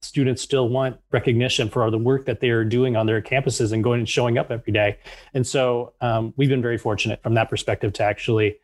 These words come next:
um, not, not have to let go of people, and we've continued to grow, um, into this fall.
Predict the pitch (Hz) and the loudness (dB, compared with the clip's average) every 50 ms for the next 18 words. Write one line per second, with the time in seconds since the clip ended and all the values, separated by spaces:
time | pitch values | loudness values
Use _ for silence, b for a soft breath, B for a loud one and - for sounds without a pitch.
0 | _ _ _ _ _ - 120 113 107 107 107 107 78 - _ _ _ 143 127 110 | _ _ _ _ _ 0 2 2 2 2 0 -4 -6 -12 _ _ _ 0 2 2
1 | 104 113 - - 139 117 110 98 - - 110 - - - 113 110 107 104 - - | 2 0 -2 -2 0 0 0 0 0 -4 -4 -4 -2 0 2 2 2 0 -2 -4
2 | 185 156 123 110 110 - 123 107 104 98 - 107 - 113 110 107 107 107 107 110 | -4 -2 0 0 0 0 -2 -2 -2 -2 -2 -2 -2 0 -2 0 0 0 0 0
3 | 101 - - 117 110 - 110 110 104 107 110 - 123 113 107 104 - - _ _ | 0 0 -2 -2 0 0 0 0 0 -2 -4 -2 -2 -2 -2 -4 -6 -10 _ _
4 | _ _ _ _ - 113 107 104 110 107 98 - 107 107 104 - - 123 113 98 | _ _ _ _ -2 0 0 0 0 0 0 0 0 -2 -2 -2 -2 -2 -2 -2
5 | - - | -4 -12